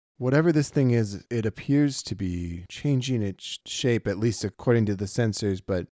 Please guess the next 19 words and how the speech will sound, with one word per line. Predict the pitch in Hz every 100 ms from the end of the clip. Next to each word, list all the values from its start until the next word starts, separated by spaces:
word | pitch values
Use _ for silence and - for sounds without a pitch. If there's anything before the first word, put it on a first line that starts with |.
| _
that's | 107 110 101 - - - _ -
not | 117 101 90
possible. | - 104 110 87 85 85 - _ -
Something | - 131 123
must | 107 92
be | 101
wrong. | 90 87 85 - _ -
Chance? | 127 131 135 - _ _
Chance? | - 131 101 - - _ _ _ _ _ -
Or, |
yes, | 101 113 -
sir? | - 131 160
Well, | 117 107 98
what | 120 -
can | 120
I | 120 113 113
do | 110
for | 104 92
you? | 87